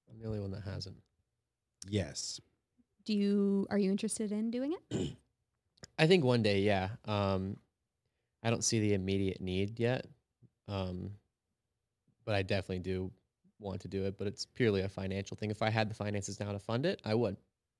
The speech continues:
Speaker 1: 'Cause of course it's beneficial, but I'm not like, "Oh, I really feel like I'm in a place where I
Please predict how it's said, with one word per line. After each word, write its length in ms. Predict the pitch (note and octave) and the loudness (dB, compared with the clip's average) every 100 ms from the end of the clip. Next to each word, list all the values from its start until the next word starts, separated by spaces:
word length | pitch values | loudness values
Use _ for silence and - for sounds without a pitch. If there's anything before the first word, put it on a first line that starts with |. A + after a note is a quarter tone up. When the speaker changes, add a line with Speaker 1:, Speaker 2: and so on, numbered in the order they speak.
| _ _ _ _ _ - | _ _ _ _ _ -6
Speaker 1:
'Cause 120 | G2+ | -4
of 100 | G2 | 0
course 200 | - A2+ | 2 2
it's 120 | F#2+ - | 2 -6
beneficial, 560 | F2+ A#2 - G#2+ A#2 - | -6 -6 -8 -8 -8 -8
but 140 | - - _ _ G#2+ | -8 -8 _ _ -2
I'm 80 | |
not 140 | G#2+ - | -2 -2
like, 180 | F#2+ - - | -6 -6 -4
"Oh, 120 | G2 | -2
I 140 | F#2+ G2 | -2 -4
really 300 | G2 F#2+ F#2+ | -4 -4 -6
feel 160 | - F#2+ | -6 -6
like 120 | G2 | -4
I'm 100 | F#2+ | -6
in 60 | |
a 40 | F#2+ | -4
place 300 | G2 F#2+ - | -4 -4 -4
where 100 | |
I 80 | F#2 | -6